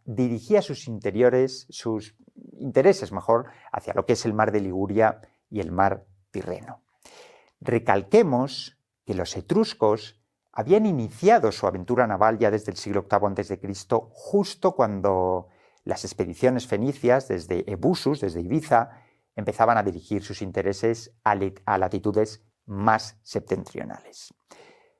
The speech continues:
Otra derivaba-, derivada, perdón, que privilegiaba al territorio etrusco y le proporcionaba preeminencia mercantil era controlar el paso del comercio centroeuropeo y su salida hacia la costa mediterránea.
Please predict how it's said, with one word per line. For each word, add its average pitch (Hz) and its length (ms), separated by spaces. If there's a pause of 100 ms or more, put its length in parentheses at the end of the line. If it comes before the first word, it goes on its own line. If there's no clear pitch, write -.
(220)
Otra 214 520
derivaba-, 120 680
derivada, 117 540
perdón, 127 480 (320)
que 117 140
privilegiaba 107 840
al - 240
territorio 101 640
etrusco - 760
y 101 180
le 92 120
proporcionaba 98 800
preeminencia 92 500
mercantil 143 720 (220)
era 170 500 (200)
controlar 113 720
el 127 120
paso 123 360
del 113 140
comercio 98 680
centroeuropeo 98 880 (400)
y 123 60
su 113 120
salida 113 720
hacia 104 240
la 90 100
costa - 280
mediterránea. - 720